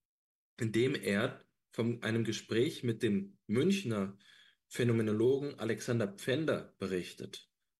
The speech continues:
Und aus diesem Gespräch berichtet er, dass sie sich gemeinsam über die Überwindung von Husserl ausgetauscht hätten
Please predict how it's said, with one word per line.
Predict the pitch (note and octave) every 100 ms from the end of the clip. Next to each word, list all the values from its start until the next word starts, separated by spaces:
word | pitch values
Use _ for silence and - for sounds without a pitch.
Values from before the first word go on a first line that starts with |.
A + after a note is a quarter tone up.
| -
Und | G2 G2 F#2+ - -
aus | G2 G2
diesem | A#2 D#3 E3+
Gespräch | B2+ - G#2+ C3 F3+ -
berichtet | A2 A2 - - -
er, | D3+ D3 D3+ - _ _ _ _ _ -
dass | F#2+ - - -
sie | F#2+ F#2+ B2+
sich | C3+ C3+ C3+ - _ _ _ _
gemeinsam | G2+ F#2 F#2 C#3 C#3+ C3+ B2
über | A#2 A#2
die | A2 G#2+ G2+ - _ _ _ _ -
Überwindung | B2 A2 B2+ F3 D#3+ D3+
von | B2+ A2+
Husserl | D3 D#3+ A2
ausgetauscht | F#2+ F#2+ - G2+ E2+ D#2+ - G#2+
hätten | F#2 C3+ F#3+ -